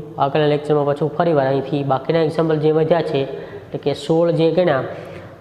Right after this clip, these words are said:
પછી આપણી જોડે બાકી વધ્યા છે ચોવીસ સુધી છે, અમ,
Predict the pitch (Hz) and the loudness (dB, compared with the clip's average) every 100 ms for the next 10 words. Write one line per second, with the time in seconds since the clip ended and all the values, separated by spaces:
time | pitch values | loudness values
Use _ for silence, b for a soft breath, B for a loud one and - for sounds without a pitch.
0 | - 156 - 165 156 165 160 160 156 151 | -2 -2 4 4 4 4 4 4 4 2
1 | - 165 165 175 143 151 139 151 156 165 | 2 4 6 6 4 0 0 2 0 0
2 | - 143 156 147 156 127 - - - - | -2 0 2 2 0 0 -6 -14 -16 -18
3 | - 143 143 | -6 -4 -4